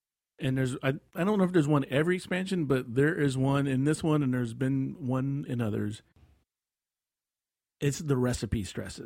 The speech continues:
or it's the recipe quest. Like this, this one's like the Arkwine thing. You gotta stomp on the grapes, you have to add the, the, the flowers, you have to add this, and then,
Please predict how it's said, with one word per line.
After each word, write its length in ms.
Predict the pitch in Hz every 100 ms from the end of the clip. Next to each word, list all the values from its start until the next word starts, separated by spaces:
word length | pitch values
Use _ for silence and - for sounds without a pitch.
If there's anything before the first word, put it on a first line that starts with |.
| -
or 160 | 120 - _ _ -
it's 160 | 160 -
the 100 | 151
recipe 400 | 143 - 113 113
quest. 460 | - - - - _ _ _ _ _ _
Like 160 | 131 127
this, 240 | 156 - -
this 240 | 143 175
one's 160 | 185 151
like 80 | 151
the 140 | 135 -
Arkwine 520 | 127 127 117 110 107
thing. 240 | 127 110
You 100 | 110
gotta 140 | 117 110
stomp 320 | - 147 147
on 80 | 143
the 80 |
grapes, 340 | 127 135 135 -
you 60 |
have 80 | 123
to 100 | -
add 320 | 127 131 135 127
the, 420 | 127 120 117 123
the, 280 | - 120 117 123 -
the 80 | 123
flowers, 680 | - 120 127 131 131 135 127
you 40 |
have 60 | 123
to 80 |
add 220 | 120 131 123
this, 340 | 131 131 -
and 120 | 120
then, 220 | 117 110